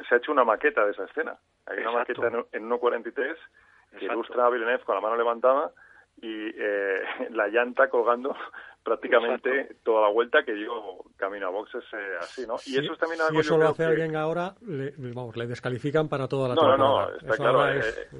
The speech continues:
Speaker 1: el duelo,
Speaker 3: impensable.
Speaker 1: el duelo de, de, de, de, de, de Dijon,
Speaker 2: De Dijon.
Speaker 1: eh, hubieran sido penalizados hoy. Pero penalizados en las dos primeras curvas en las que se liaron entre ellos, ¿no?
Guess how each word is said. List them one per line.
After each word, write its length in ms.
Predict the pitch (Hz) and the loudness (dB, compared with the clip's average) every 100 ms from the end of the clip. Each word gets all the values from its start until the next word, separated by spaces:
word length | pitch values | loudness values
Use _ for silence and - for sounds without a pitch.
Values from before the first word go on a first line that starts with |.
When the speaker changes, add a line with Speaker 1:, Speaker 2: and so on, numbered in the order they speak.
| 131 135 | -10 -6
Speaker 1:
el 140 | 117 | -2
duelo, 200 | 131 147 | 0 2
Speaker 3:
impensable. 180 | 156 120 | 2 2
Speaker 1:
el 60 | 110 | 2
duelo 300 | 127 143 147 | 0 2 0
de, 300 | 143 143 139 | 0 0 -4
de, 840 | 131 135 131 127 123 120 120 117 - 107 | -4 -2 0 0 -2 -2 -4 -6 -10 -12
de, 120 | 113 _ | -12 _
de, 220 | - 113 | -10 -10
de, 500 | 107 107 104 101 98 98 | -6 -6 -6 -8 -14 -12
de 100 | 107 | -10
Dijon, 380 | 107 113 135 139 | -6 -2 -2 -2
Speaker 2:
De 220 | 135 127 | -4 -4
Dijon. 360 | 135 139 143 | -4 -2 -4
Speaker 1:
eh, 60 | - _ _ _ | -6 _ _ _
hubieran 320 | 107 120 135 | -4 0 0
sido 180 | - 160 | 0 -6
penalizados 640 | 110 95 87 - 85 76 78 | -4 -6 -8 -6 -8 -8 -18
hoy. 100 | 67 _ _ | -20 _ _
Pero 160 | 117 95 | -6 -4
penalizados 500 | 90 92 92 117 151 | -4 -6 0 0 0
en 60 | 139 | 0
las 160 | 98 101 | -2 -2
dos 100 | - | -4
primeras 340 | 151 113 90 | -2 -2 -4
curvas 280 | - 107 87 | -4 -4 -4
en 60 | 95 | -8
las 80 | - | -14
que 100 | 82 | -16
se 140 | 87 | -14
liaron 320 | 80 104 92 87 | -6 -6 -6 -12
entre 260 | 80 113 | -12 -10
ellos, 220 | 120 85 85 | -8 -12 -14
¿no? 160 | 131 | -18